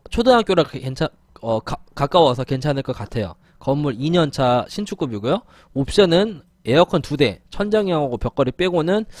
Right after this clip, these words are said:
없다고 보셔야 됩니다. 인덕션은 있는지 없는지 아직도 모르겠어요. 물어봤어야 되는데 임대인분도 이 건물은 산 지가 이 년밖에 안 돼서 정확히 모른다고 해요. 그래서, 어, 나중에 방을 실제로 보면서 얘기를 해봐야 될 것 같습니다. 그래서 사진을 영-,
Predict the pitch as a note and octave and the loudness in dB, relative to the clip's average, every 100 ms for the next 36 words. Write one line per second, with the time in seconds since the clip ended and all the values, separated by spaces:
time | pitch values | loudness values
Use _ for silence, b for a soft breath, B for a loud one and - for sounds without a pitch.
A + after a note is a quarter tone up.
0 | B - A2+ - G3+ E3+ C#3+ A#2 C#3 A#2 | B -10 -8 4 4 6 0 0 2 2
1 | G2+ F#2+ G2 D3+ G#3+ - G3+ G3 F#3 D3 | 0 -8 -6 2 2 4 4 4 0 -2
2 | B B A#2+ D3 D#3+ B2+ C3 A#2+ A2 - | B B -6 -2 -2 -4 -4 -6 -8 -10
3 | G2 G#2 G2+ G2+ F#2+ G#2 D3 C3+ - A#2+ | -12 -12 -14 -14 -16 -8 -6 -4 -6 -6
4 | G#2+ G#2+ C#3+ A#2 A2 F#3 G#3+ A3+ F#3+ F3+ | -6 -6 -4 -4 -4 -4 0 0 0 -2
5 | D3 F3+ F#3+ F3 E3 A3+ A3 F#3+ C#3+ G3 | 0 0 2 0 0 0 0 -2 0 0
6 | G3 F3 E3+ B2 B2 E3+ E3 G#2+ B B | 0 0 -2 -2 -2 0 0 -2 B B
7 | B - - F#3+ - F3 B2+ D#3 C3+ B2 | B -20 -4 -2 2 0 2 -2 0 0
8 | E3 C#3 D3 C3 C3+ C3+ B2+ b b _ | 0 0 -2 -2 0 0 -2 b b _
9 | G#2+ A2 G#2+ G#2 G2+ G#2 G2+ G2 B2+ C#3+ | -4 -2 0 0 -2 -4 -6 -2 -2 -2
10 | - B2+ C3+ B2 - G3+ F#3 C#3+ C3 D3+ | -4 -4 -4 -4 -4 -2 -2 -2 -2 -2
11 | D3+ A2+ A2+ A#2 E3 F#3 E3 C3+ A#2+ A#2+ | -2 -2 -4 -4 -4 -2 -2 -4 -6 -8
12 | G#2+ - G2+ F2+ F#2 A2 B2+ B2 B B | -10 -12 -12 -12 -8 -6 -4 -4 B B
13 | B B - G#3 G#3+ A#3 G#3+ F#3+ - _ | B B -6 -2 2 2 2 2 -4 _
14 | B2+ D3 | 2 2